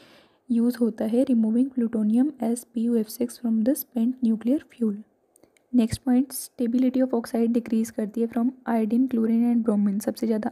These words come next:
आयोडीन, फिर क्लोरीन, फिर ब्रोमीन। दे-, नेक्स्ट, higher stability oxides of iodine is due to the greater polarizability of the bond between iodine and oxygen। Next, in case of chlorine, multiple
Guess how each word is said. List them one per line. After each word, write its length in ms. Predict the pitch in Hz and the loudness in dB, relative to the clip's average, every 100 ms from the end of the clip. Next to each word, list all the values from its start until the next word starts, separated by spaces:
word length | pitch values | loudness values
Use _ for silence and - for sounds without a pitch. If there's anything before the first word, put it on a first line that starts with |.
| - | -6
आयोडीन, 380 | 220 226 240 302 - | -2 0 0 0 -2
फिर 120 | 240 233 | -4 -2
क्लोरीन, 400 | 233 214 233 294 - | -2 0 2 0 -4
फिर 120 | - 226 | -6 -4
ब्रोमीन। 420 | 214 208 196 226 - - - - - _ _ 220 | -2 -4 -4 -8 -12 -20 -20 -20 -20 _ _ -2
दे-, 280 | 220 214 - 240 | 0 -2 -2 -2
नेक्स्ट, 340 | 220 - - _ _ _ _ - | -2 -4 -16 _ _ _ _ -8
higher 260 | - 233 254 | 0 0 0
stability 520 | 262 233 233 233 247 233 | 0 0 0 2 0 0
oxides 440 | - 226 226 - | -2 -2 -2 -2
of 120 | 247 - 214 | -4 -2 -2
iodine 300 | 214 226 247 | 0 2 4
is 40 | 240 233 | 2 0
due 100 | 226 | -2
to 60 | 233 | -2
the 80 | 226 226 | -2 -2
greater 280 | 226 233 240 240 | -2 -2 -2 2
polarizability 960 | 220 226 226 226 226 220 226 220 247 | 4 4 4 2 2 0 0 2 0
of 80 | 240 226 | 2 2
the 60 | 214 | 2
bond 260 | 214 226 226 | 2 2 2
between 300 | 226 233 226 | 0 -2 0
iodine 280 | 220 226 240 | 0 0 2
and 160 | 226 220 | 2 -2
oxygen। 420 | - 214 208 262 - _ _ _ _ | -4 -6 -4 -4 -6 _ _ _ _
Next, 380 | 240 214 - - - | -2 -2 -6 -16 -2
in 140 | 233 233 | 0 2
case 200 | 233 240 | 0 0
of 60 | 247 | 0
chlorine, 340 | 247 226 233 247 | 2 4 6 4
multiple 380 | 214 226 247 | 4 0 -2